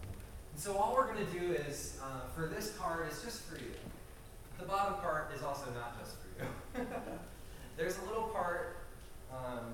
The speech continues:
that you can also give to us, too, in order to have some of these conversations that might be helpful for you. So there's three invitations on this card. The first, uh, is a commitment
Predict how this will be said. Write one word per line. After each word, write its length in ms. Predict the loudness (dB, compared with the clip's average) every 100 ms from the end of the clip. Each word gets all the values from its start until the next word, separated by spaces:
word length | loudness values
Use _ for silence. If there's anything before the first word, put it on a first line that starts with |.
| 0
that 160 | 0
you 240 | 2 2 2 -2
can 80 | -2
also 240 | -2 -4 -4
give 160 | -4 -6
to 100 | -6 -6
us, 320 | -6 -6 -6 -6
too, 160 | -6
in 320 | -6 -6 -6
order 240 | -4 -2 -4
to 80 | -4
have 160 | -4 -4
some 160 | -4 -6
of 80 | -6 -6
these 160 | -8 -8
conversations 720 | -8 -8 -8 -8 -6 -6 -6
that 80 | -8
might 160 | -8 -8
be 80 | -8
helpful 240 | -8 -8 -10 -10
for 80 | -8
you. 80 | -8 -8 -6 -6 -6 -8 -10 -8 -8 -8
So 160 | -4 -2
there's 320 | 0 -2 -4
three 160 | -4
invitations 640 | -2 -2 -2 -2 0 -2 -2
on 160 | -4
this 160 | -4 -6
card. 240 | -4 -4 -4 -6 -6 -6 -6 -8 -10 -8
The 460 | -6 -6 -6 -8 -6
first, 560 | -2 0 0 -2 -6 -8 -10 -10 -10 -8 -2
uh, 160 | -2 -2 -4
is 160 | -4
a 40 | -4 0
commitment 320 | 0 0 -2